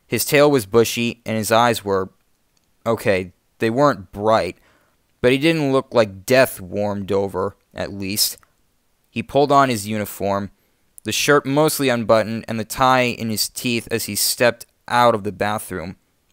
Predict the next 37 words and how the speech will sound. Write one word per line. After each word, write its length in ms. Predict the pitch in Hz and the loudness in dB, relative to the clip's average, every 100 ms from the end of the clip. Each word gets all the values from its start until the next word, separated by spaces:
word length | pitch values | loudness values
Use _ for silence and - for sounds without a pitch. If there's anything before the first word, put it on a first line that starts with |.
| _ | _
pushing 300 | - 143 151 | -2 -2 0
the 100 | 127 | -4
door 300 | 110 127 131 | 0 4 6
open 260 | 110 - 107 | 4 0 -6
with 160 | 92 | -8
one 200 | - 101 | -6 -6
foot. 340 | 98 - 98 92 _ _ _ _ _ _ _ _ _ _ | -6 0 0 0 _ _ _ _ _ _ _ _ _ _
"Sorry 260 | - 147 147 | 0 4 6
about 240 | 131 117 | 6 4
making 300 | 120 120 117 | 2 -4 -4
you 100 | 104 | -4
wait, 300 | 95 101 92 | 0 0 0
Carrots, 580 | - 92 82 - - - _ _ _ - | -4 -2 -2 -6 -8 -10 _ _ _ -10
but 240 | 107 139 | -4 -2
you 160 | 135 135 | 0 -2
know 180 | 110 | -2
me." 300 | 95 87 90 - _ _ _ _ _ _ _ _ | -6 -10 -14 -18 _ _ _ _ _ _ _ _
He 160 | 127 | -6
pulled 240 | 120 151 156 | 0 2 4
on 180 | 151 | 4
his 140 | 135 107 | 2 -4
grin 460 | 98 110 110 110 - _ _ | -2 -2 0 -4 -8 _ _
like 120 | - | -4
a 60 | 110 | -4
mask 500 | 113 120 123 113 - | -2 -2 -2 -2 -4
and 100 | 117 | -6
looking 240 | 117 123 | -6 -6
down 240 | 107 113 117 | -2 0 0
at 120 | 104 | -2
his 140 | 98 | -6
chest 360 | - - 110 - | -6 0 0 0
as 100 | 107 | -8
he 80 | 113 | -8
buttoned 420 | 95 117 120 113 | 2 2 2 0
up 140 | 107 - | -4 -4
his 120 | 98 | -8
shirt, 440 | - - 101 95 | -6 -2 -2 -2